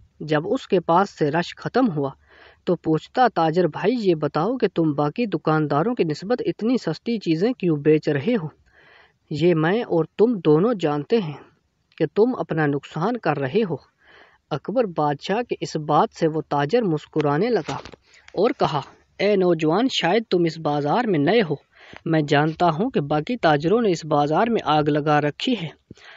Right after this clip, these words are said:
हर चीज़ के दाम आए दिन दुगना कर देते हैं,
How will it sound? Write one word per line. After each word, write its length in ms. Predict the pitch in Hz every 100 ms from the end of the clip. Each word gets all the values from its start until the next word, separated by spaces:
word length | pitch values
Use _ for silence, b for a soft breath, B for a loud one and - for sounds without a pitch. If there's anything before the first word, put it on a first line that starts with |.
| B -
हर 140 | 156
चीज़ 340 | - 175 247
के 140 | - 165
दाम 400 | 139 147 190 233 156
आए 220 | 156 151
दिन 240 | 160 247
दुगना 320 | 175 147 170 240
कर 200 | 180 147
देते 320 | 143 143 254
हैं, 180 | 165